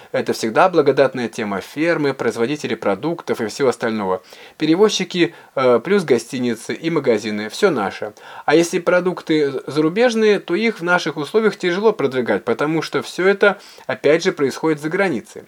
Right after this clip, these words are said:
Иван Калинин. Если говорить о рекламной функции, например, автомобиль, на котором едет ведущий, предметы, одежды ведущего, они тоже бывают объектами продвижения, косвенно рекламируются? А, это, во-первых,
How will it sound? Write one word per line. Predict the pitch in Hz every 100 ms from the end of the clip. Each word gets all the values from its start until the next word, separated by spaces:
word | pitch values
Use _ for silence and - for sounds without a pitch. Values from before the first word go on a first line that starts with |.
| _ _ _ _ _
Иван | 139 139 117 90 - - -
Калинин. | 117 110 104 101 107 - - 180
Если | 226 233
говорить | 190 180 208 208
о | 175
рекламной | 170 196 185 185
функции, | 180 - 170 123 131
например, | 117 131 131
автомобиль, | 139 175 180 170 117 120 120
на | 117
котором | 117 120 117
едет | 117 113 113
ведущий, | 120 117 113 - 110 95 - -
предметы, | 226 165 113 123 165 165 139
одежды | 131 101 131 156 151
ведущего, | 135 143 123 - 120 98
они | 139 143
тоже | - 269 240
бывают | 202 170 160 143
объектами | 139 135 120 127 117
продвижения, | 127 123 131 120 101 95 110 _ _
косвенно | - 143 - 143
рекламируются? | 120 123 143 165 240 233 147 - 104 95 _ _ _ - _ - -
А, | 117 110 101 98 - _ - - _ _ _ -
это, | 214 208
во-первых, | 160 131 202 214 196 170